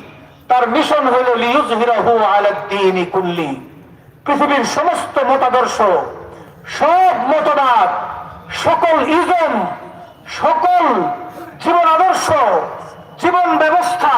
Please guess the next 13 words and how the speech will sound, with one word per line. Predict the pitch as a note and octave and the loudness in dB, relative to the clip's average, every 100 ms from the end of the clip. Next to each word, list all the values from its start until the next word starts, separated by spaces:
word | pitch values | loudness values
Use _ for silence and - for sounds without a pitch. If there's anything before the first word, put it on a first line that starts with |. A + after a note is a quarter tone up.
| - - - - - - | 2 0 -4 -10 -12 -12
সকল | - - F4+ F4 D4+ | -2 0 2 2 2
ধর্ম, | G3+ C#4+ F4+ F4 E4 B3+ G3 - - - - | 0 0 0 2 2 2 0 -4 -10 -16 -12
সকল | - - F4 F4 E4+ B3 | -6 -2 0 2 0 0
দিন, | A3 F#4+ F4+ D4 A3 D#3+ - - - - C#4 | 0 2 2 0 -2 -6 -10 -20 -20 -4 -2
এই | D#4 B3 - | 0 -2 -4
সব | - G4+ G4+ - - | -2 0 0 0 -2
কিছুর | E4 D#4 D4+ | -2 0 0
উপর | D4 C#4 A#3+ - | 2 2 2 -2
ইসলামকে | C#4+ - C#4 D4+ C#4 A#3+ - A#3+ | -8 -4 0 2 2 0 0 0
বিজয়ী | B3 A3+ A3+ | 0 0 0
করার | G3+ G3+ F3+ D#3+ | 0 0 0 -2
জন্য। | - D#3 - - - - - - - - - - - - - - | -2 -4 -4 -14 -16 -20 -20 -20 -20 -20 -20 -20 -20 -20 -20 -10
লিইয়ুযহিরাহু | F3+ B3+ A#3+ A3+ F4+ D#4+ D#4+ C#4 D4+ C#4 C#4+ C4 G#3 | -2 0 0 0 0 2 0 2 0 2 2 2 2